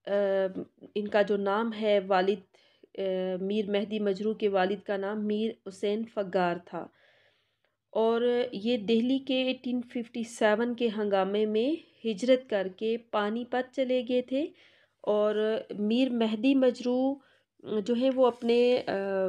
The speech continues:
भाई सरफराज हुसैन और दोस्त मीरन के साथ मिलकर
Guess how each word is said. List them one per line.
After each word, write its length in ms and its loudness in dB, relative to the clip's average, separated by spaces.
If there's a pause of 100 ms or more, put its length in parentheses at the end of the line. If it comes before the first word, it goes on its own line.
(520)
भाई 440 0
सरफराज 680 0
हुसैन 420 0 (140)
और 380 2
दोस्त 600 2
मीरन 500 4
के 120 2
साथ 300 2 (160)
मिलकर 600 -2